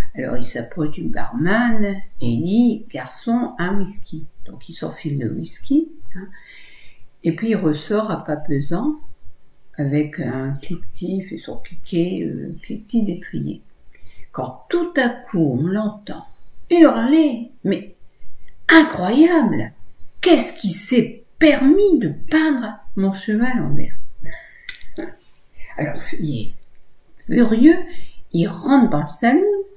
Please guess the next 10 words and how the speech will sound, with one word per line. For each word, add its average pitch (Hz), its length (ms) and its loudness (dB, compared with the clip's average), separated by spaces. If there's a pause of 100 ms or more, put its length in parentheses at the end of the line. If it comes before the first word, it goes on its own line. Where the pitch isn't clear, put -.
(600)
et 180 100 2
il 160 140 4
s'écrie, « - 640 -6 (460)
Qui 339 200 4
a 254 80 4
peint 220 240 0
mon 202 180 2
cheval 156 520 -2
en 139 140 -4
vert ? » - 300 -8